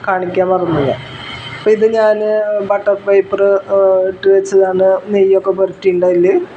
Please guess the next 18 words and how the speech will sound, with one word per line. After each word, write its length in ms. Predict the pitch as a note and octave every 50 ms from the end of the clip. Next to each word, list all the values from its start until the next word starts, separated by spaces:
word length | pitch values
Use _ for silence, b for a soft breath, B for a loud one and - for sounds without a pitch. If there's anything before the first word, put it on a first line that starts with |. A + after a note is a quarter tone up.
| - - - - - - - - - - F#3+
ഇനി 140 | F#3+ G3 G3
അത് 280 | G3 F#3+ F#3 G3 G3 F#3+
നമുക്ക് 320 | G3 F#3+ F#3 F3+ F3+ F#3
ഇതിലേക്ക് 460 | F#3 F3+ F3+ E3+ - F#3 F#3+ A#3 C4 B3+ - G3
ഒഴിച്ച് 300 | G3 F#3 - - - F3
കൊടുക്കാം. 340 | D#3+ - - - - - - - - - - - - - - - - - - - - - - - - - - - - - - - - - - - - -
ഒരു 80 | G3 G#3
എട്ട് 300 | G#3 G3+ G3+ - - A3
ഇഞ്ചിൻ്റെ 600 | G#3+ G#3 G#3 G#3 G#3 G3+ G3+ G3 G3 F#3+ D#3+ F3+ G3
വലു-, 480 | G#3 G#3 G3 F#3+ - - - - E3+ F#3
എട്ട് 220 | G3 F#3 F#3 G3+
ഇഞ്ചിൻ്റെയാണ് 800 | G3 G3 F#3+ F#3+ F#3+ G3 F#3+ F#3+ F#3+ F#3+ F#3+ F#3+ F3+ F3 E3+ F3
ഈ 280 | F3 F3 F3 F3 F3 E3 - - - - - - - - - -
കേക്ക്. 640 | G3+ F#3+ F3+ F3+ F3+ - - - - - - - E3+ D#3+ - - - - - - - - - - - - - - - - - - - - - - - - - - - - - - - - - - - - - - - - - - F#3
അപ്പോൾ 200 | F3+ F3 F3+ F3+ F3+
അത് 100 | F#3 F#3
ഒഴിച്ച് 280 | F#3 F3+ F3+ - -
കൊടുക്കുക. 480 | F3 F3 E3+ E3 - F3 F3 F3+ -